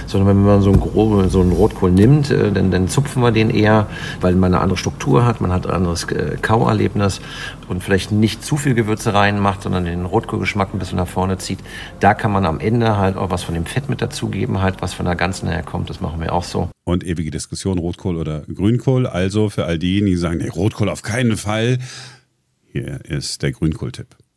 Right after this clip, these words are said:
Speaker 1: Den Grünkohl, den kochen wir unfassbar klassisch. Das Einzige, was wir anders machen, ist, dass wir ein Drittel des Grünkohls, dass man den, äh, ganz, ganz trocken macht, äh,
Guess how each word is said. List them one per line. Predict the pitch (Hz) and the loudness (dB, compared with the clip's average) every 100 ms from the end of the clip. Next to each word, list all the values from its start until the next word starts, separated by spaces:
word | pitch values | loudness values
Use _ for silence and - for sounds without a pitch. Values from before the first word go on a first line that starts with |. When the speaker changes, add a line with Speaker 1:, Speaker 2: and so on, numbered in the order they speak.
| - | -6
Speaker 1:
Den | 82 | -4
Grünkohl, | 90 107 113 104 | 0 2 2 0
den | 95 95 | -2 -2
kochen | - 98 | -2 0
wir | 95 - | 0 0
unfassbar | 110 110 - 98 | -2 -2 -2 -2
klassisch. | - 104 87 - - - - - - | -2 -2 0 0 -2 -14 -14 -12 -8
Das | - | -2
Einzige, | 98 104 104 | 0 2 2
was | 123 | 2
wir | - | 0
anders | - 98 95 | -2 0 0
machen, | 95 90 98 - | 0 0 -2 -2
ist, | 90 | -4
dass | 90 - | -4 -4
wir | 85 | 0
ein | 90 98 | 0 0
Drittel | 95 98 | -2 -4
des | 95 - | -4 -4
Grünkohls, | - 104 127 110 101 - | -2 -2 0 -2 -2 -4
dass | - - | -6 -2
man | 90 90 | 0 0
den, | 92 95 | 0 0
äh, | 92 | -2
ganz, | 90 92 | 0 -2
ganz | 92 92 - | 0 -2 0
trocken | 113 - 110 | 0 2 0
macht, | 104 95 | 0 -4
äh, | - 92 | -4 -2